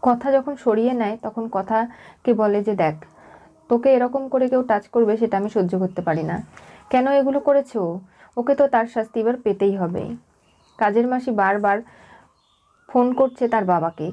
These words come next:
কিন্তু কোনোভাবেই প্রান্তিকের বাবার ফোন লাগছে না। সে ভাবে যে এরকম মারামারি চলতে থাকলে ছোটবাবু তো শেষ হয়ে যাবে, আর এরা কারা বাড়িতে ঢুকে এলো যে ছোটবাবুকে এরকম করে মারধর করছে?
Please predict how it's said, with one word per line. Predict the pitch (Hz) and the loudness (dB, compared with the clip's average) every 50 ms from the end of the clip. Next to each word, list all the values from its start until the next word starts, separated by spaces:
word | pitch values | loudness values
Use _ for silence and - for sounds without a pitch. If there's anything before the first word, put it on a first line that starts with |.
| - - | -8 -8
কিন্তু | 233 233 254 254 | -6 -4 -4 -4
কোনোভাবেই | 247 - 226 226 240 247 226 226 196 208 190 202 226 233 | -4 -4 -2 -2 0 -2 -2 -2 -2 -2 2 2 2 2
প্রান্তিকের | 233 208 190 185 196 190 214 214 233 226 208 | 2 0 -2 -4 -4 -4 -4 -2 0 0 2
বাবার | 185 175 170 190 226 | 2 0 0 0 -2
ফোন | 226 - 208 196 | -4 -4 -2 -2
লাগছে | 185 175 175 175 170 - - 180 | 0 0 0 -2 -4 -8 -10 -10
না। | 175 - - - - _ _ - | -8 -8 -8 -10 -14 _ _ -4
সে | 247 | -2
ভাবে | 226 233 214 202 240 254 247 | 2 2 2 2 2 0 0
যে | 226 220 | 0 0
এরকম | 214 226 226 226 254 233 | 0 -2 -4 -4 -4 -4
মারামারি | 226 196 185 190 208 220 233 233 | -2 -2 0 0 -2 -2 -4 -4
চলতে | 240 220 185 190 202 214 | -2 -2 -2 -2 -2 -4
থাকলে | 240 247 240 277 277 254 190 - - - - - - - _ - | -4 -4 0 0 2 2 0 0 -6 -14 -20 -20 -20 -20 _ -2
ছোটবাবু | 269 262 262 269 262 254 254 | 0 2 4 4 2 2 0
তো | 294 285 | -4 -4
শেষ | - - 233 233 240 | 0 2 2 2 2
হয়ে | 254 240 226 | 2 2 2
যাবে, | 208 202 185 175 180 | 2 0 0 2 2
আর | 180 180 185 | 2 2 2
এরা | 196 214 233 | 0 0 -2
কারা | 233 - 214 208 233 233 | -2 0 0 2 2 2
বাড়িতে | 247 247 240 247 254 247 | 2 0 0 0 -2 -2
ঢুকে | 233 240 240 247 240 233 | 0 0 2 4 4 4
এলো | 208 185 175 175 175 | 4 2 2 0 0
যে | 185 202 | -2 -4
ছোটবাবুকে | 202 220 214 208 214 202 202 208 214 214 226 | -6 -6 -4 0 0 2 0 0 0 0 0
এরকম | 208 185 185 180 185 214 214 214 | 2 2 2 0 0 -2 -6 -4
করে | 214 214 208 214 | -2 -2 -2 0
মারধর | 214 208 196 196 208 208 214 | 2 0 0 2 0 -2 -2
করছে? | - 208 202 202 - - 240 285 | -2 -4 -4 -4 -4 -4 -4 -4